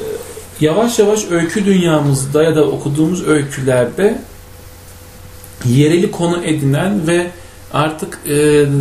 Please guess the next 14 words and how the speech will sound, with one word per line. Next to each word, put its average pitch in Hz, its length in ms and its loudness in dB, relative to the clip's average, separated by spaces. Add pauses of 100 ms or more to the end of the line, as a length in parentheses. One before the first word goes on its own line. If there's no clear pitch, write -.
(160)
görmeyi 156 460 4
unuttuğumuz 180 720 2
ama 180 300 2
hepimizin 180 440 0
zihninde 160 460 0
yer 160 180 0
eden 143 320 0
işte - 220 -4
yerel 143 400 2 (140)
insanların, 120 720 0
mahalle 131 440 0
bakkallarının, 104 840 -2 (600)
e, 127 420 2
işte, 147 460 -2